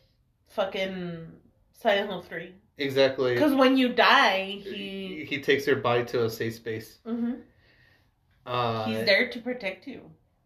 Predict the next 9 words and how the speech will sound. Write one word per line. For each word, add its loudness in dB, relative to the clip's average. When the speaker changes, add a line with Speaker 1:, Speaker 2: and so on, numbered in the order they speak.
Speaker 2:
he 0
is, 4
because, 0
uh, -2
I'm -4
pretty 0
sure 2
it's -2
for, 0